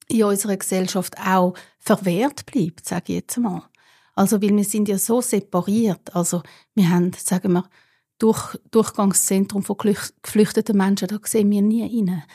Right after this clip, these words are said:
Wir, Institutionen mit Menschen mit Behinderungen sehen andere, äh, nie rein. Äh,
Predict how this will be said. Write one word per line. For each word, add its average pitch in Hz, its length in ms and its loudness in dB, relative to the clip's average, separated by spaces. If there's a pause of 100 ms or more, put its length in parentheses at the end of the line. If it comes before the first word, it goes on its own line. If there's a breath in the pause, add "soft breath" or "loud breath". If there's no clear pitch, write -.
(220 soft breath)
Wir, 220 400 0
Institutionen 220 840 0
mit 214 180 -6
Menschen 214 340 -2
mit 220 140 -2
Behinderungen 208 520 0 (120)
sehen 208 300 0
andere, 214 480 0 (600 soft breath)
äh, 214 340 0
nie 233 260 8 (360)
rein. 180 220 2 (420 soft breath)
Äh, 208 500 2